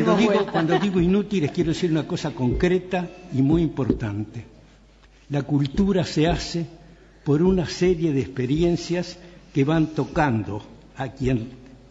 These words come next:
Speaker 2: tiene esas experiencias y lo van modificando. ¿Qué diferencia hay entre un salvaje y un hombre culto?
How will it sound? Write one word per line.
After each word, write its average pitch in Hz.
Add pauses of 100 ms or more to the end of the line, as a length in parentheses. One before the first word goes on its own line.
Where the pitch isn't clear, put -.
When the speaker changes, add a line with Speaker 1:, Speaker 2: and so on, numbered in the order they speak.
Speaker 2:
tiene 170
esas -
experiencias 156
y 139
lo 127
van 160
modificando. 123 (720)
¿Qué 170
diferencia 175
hay 170
entre 147
un 170
salvaje 147 (280)
y 139
un 147
hombre 147
culto? 113